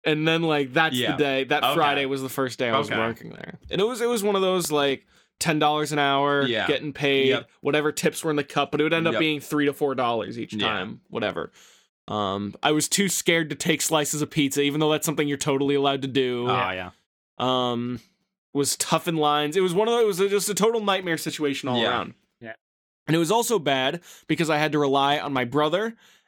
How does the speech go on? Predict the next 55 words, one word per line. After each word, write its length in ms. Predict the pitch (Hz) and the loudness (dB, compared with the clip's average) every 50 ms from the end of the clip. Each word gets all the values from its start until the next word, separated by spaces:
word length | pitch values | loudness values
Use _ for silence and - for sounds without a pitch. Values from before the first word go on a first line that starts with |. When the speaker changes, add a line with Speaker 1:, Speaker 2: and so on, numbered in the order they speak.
| _ - | _ -2
Speaker 1:
and 260 | 147 151 151 151 147 | 0 0 2 2 2
my 140 | 147 143 139 | 2 0 2
dad 520 | 131 160 160 165 160 151 135 135 127 127 - | 2 2 2 2 2 2 0 0 -2 -6 -4
for 160 | - 147 143 | -2 0 0
rides 380 | 139 143 135 135 135 131 - | 2 2 2 2 2 0 0
out 180 | 156 151 151 143 | 0 0 0 0
there. 120 | - 135 | -2 -2
My 100 | 131 127 | 0 0
Speaker 3:
Mm-hmm. 60 | 127 127 | 0 2
Speaker 1:
brother's 260 | 147 160 180 196 180 | 2 2 2 0 0
like, 180 | 180 185 202 202 | 0 -2 0 2
"Yeah, 140 | 285 294 277 | 0 0 0
just 200 | 220 269 226 190 | 0 -2 -2 -2
get 160 | 269 262 - | -2 -2 -2
the 60 | 254 | -2
job. 280 | 190 - 262 233 208 202 | 0 2 2 2 2 0
I'll 100 | 208 208 | 0 0
drive 260 | 175 214 214 214 196 | 0 0 0 0 2
you 120 | 208 202 | 2 2
out 80 | 196 190 | 2 0
every 180 | 190 180 185 | 0 0 -2
single 260 | 175 - 196 185 180 170 | 0 0 0 0 0 0
time." 220 | 202 196 165 123 - - - - - _ - | 0 0 -2 -2 -6 -12 -20 -20 -20 _ -2
After 300 | - 190 226 - 262 247 214 | 0 0 0 0 0 0 2
a 40 | |
month, 420 | 180 175 226 254 254 226 175 - - _ _ _ _ | 2 2 2 2 0 -2 -6 -10 -18 _ _ _ _
the 180 | - 139 147 175 | -4 0 0 0
reason 380 | 165 170 202 233 247 254 254 226 | 2 0 0 0 0 0 0 2
why 200 | 214 214 214 196 | 2 2 2 2
I 60 | 175 156 | 0 -2
quit 460 | - - - - 165 196 220 - _ _ _ _ _ _ _ _ _ _ _ | -4 -4 0 2 2 2 0 -2 _ _ _ _ _ _ _ _ _ _ _
wasn't 540 | - 147 170 185 175 196 202 - - 160 135 | 2 2 2 2 2 -2 -4 -6 -8 -8 -2
just 400 | 120 - 175 175 175 - - 165 | 0 2 2 2 0 -2 -2 -2
because 720 | 175 170 - 165 165 160 156 156 160 165 165 156 143 165 | -2 0 2 2 2 2 4 2 2 2 0 -2 -6 -2
my 140 | - 156 151 | 0 0 2
brother 280 | 151 156 165 165 165 165 | 2 2 2 2 2 0
had 100 | 156 - | 0 -2
told 240 | - 151 156 156 | 0 0 0 2
me 80 | 160 165 | 2 2
I 40 | 156 | 2
was 100 | 151 139 | 2 2
about 220 | 139 147 147 - | 2 0 0 0
to 40 | - | 0
be 80 | 143 143 | -2 -2
fired 420 | 135 - - 147 143 147 151 151 | 0 2 2 4 4 2 2 2
anyways 440 | 147 143 143 156 156 160 160 170 214 | 2 2 2 2 4 4 4 4 4
Speaker 2:
<laughs> 40 | 214 | 2
Oh 40 | 202 | 2
Speaker 1:
because 220 | 220 214 208 196 160 | 2 2 2 4 4
Speaker 2:
my 60 | 151 | 2
Speaker 1:
I 40 | 147 | 2
was 140 | 147 139 143 | 0 0 0
not, 260 | 147 151 147 143 147 | 2 2 4 4 4
Speaker 2:
God, 80 | 196 185 | 2 0
you 240 | 175 180 175 147 143 | 0 -2 -2 -2 -4